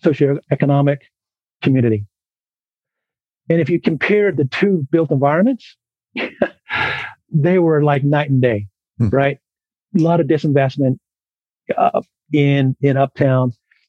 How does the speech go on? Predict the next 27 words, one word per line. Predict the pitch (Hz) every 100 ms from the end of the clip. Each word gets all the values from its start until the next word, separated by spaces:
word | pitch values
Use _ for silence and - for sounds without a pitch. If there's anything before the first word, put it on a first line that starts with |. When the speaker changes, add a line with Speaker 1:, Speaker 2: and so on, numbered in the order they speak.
| _ _ _
Speaker 1:
But | 156
Henry | 175 240 175
said | - 147
to | 151
himself, | 131 170 143 131
"Hey, | 226 233 147 117 _ _ _ _ -
you | 240
know | 294 311 285 _ _ _ _ -
what | 208
I'm | 269 285
doing | 233 175
in | 151 _ _ -
Harbortown? | - 170 202 208 240 269 - _ _ _ _ _ _ _ _ _ _ _ _ _ _ -
The | -
people | 254 262 202 175
in | - -
Uptown | - - 180
deserve | 143 139 170 185 147 117
the | 117
same | - 175 190
type | - 160 135
of | 120
design, | 120 143 143 120 101 - _ _ _ _ -
the | 120
same | - 165 165 156
type | - 147 143 135
of | 123 104